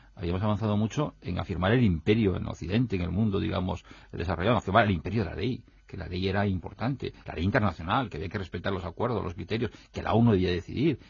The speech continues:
y realmente, pues bueno, pues tenía que haber un elemento de regulación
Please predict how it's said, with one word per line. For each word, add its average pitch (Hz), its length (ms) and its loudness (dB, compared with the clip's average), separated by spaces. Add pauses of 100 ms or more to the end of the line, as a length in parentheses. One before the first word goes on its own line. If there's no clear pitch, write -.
(120)
y 85 80 -8
realmente, 85 320 -4
pues 98 160 -6
bueno, 101 160 -4
pues 90 140 -6
tenía 85 120 -4
que 95 60 -4
haber 110 200 2 (260)
un 87 160 -4
elemento 95 340 0
de 110 80 4
regulación 95 720 0